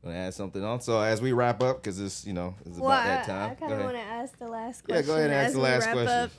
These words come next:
Speaker 2: up. Just in general, um, I just love hearing, you know, everybody's different perspectives. What's some advice that you would give, like, your younger self, um, about,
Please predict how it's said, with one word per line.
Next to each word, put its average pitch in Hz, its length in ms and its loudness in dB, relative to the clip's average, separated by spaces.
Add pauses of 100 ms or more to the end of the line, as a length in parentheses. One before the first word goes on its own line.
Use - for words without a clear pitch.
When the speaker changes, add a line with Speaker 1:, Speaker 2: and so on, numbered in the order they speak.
Speaker 2:
up. 233 60 -20
Just 381 260 2
in 311 140 2
general, 240 460 2
um, 240 560 0 (180)
I 247 100 -2
just 247 200 -6
love 226 300 0
hearing, 226 400 -2
you 214 100 -6
know, 196 200 -8
everybody's 214 540 -6
different 214 440 -10
perspectives. 220 760 -8 (380)
What's 277 520 2 (300)
some 269 260 -2
advice 226 680 0
that 208 220 -4
you 226 160 -6
would 220 140 -4
give, 220 320 -6
like, 208 240 -10
your 214 140 -6
younger 214 420 -8
self, 208 580 -10 (120)
um, 196 540 -12 (840)
about, 214 460 -2